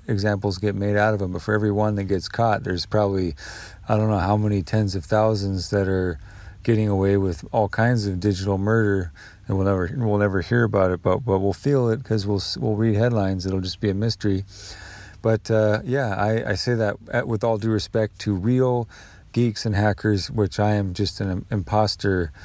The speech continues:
uh, compared to. But I do now feel like it is a part of taking responsibility now that I have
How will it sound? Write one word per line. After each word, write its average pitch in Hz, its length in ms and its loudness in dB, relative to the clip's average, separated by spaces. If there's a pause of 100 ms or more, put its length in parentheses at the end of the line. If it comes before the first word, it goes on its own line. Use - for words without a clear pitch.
(340)
uh, 95 420 2
compared 110 500 0
to. 90 320 -2 (380)
But 101 160 0
I 98 140 2
do 107 380 0
now 101 240 2
feel 110 280 0
like 95 320 2
it 101 120 0
is 107 460 0 (360)
a 98 80 0
part 110 260 0
of 98 100 -2
taking 110 300 0
responsibility 104 1080 0 (480)
now 110 180 4
that 110 140 4
I 104 120 4
have 101 500 0